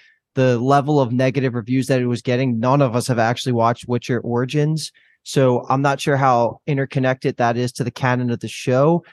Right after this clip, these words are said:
We can talk about that. I'm actually gonna probably end up binging it just because we're doing this. But all I know is, like, it was pretty, it was received pretty terribly. Um, they do talk about the conjunction of the spheres, which is a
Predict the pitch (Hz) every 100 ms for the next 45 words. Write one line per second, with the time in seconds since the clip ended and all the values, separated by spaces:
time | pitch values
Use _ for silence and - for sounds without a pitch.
0 | _ 139 - 120 127 123 147 143 143 143
1 | 151 120 120 143 - 135 123 123 - 120
2 | 123 120 120 110 - 117 113 120 120 113
3 | - 113 - 113 117 107 113 120 127 127
4 | - _ _ 127 - 156 160 151 143 139
5 | 131 117 113 - _ 110 107 113 95 -
6 | - 139 123 120 - 139 127 123 151 127
7 | - 131 135 123 127 123 131 127 123 -
8 | _ _ 127 117 113 131 139 127 143 156
9 | 139 131 143 123 131 127 139 120 120 -
10 | 135 131 117 117 107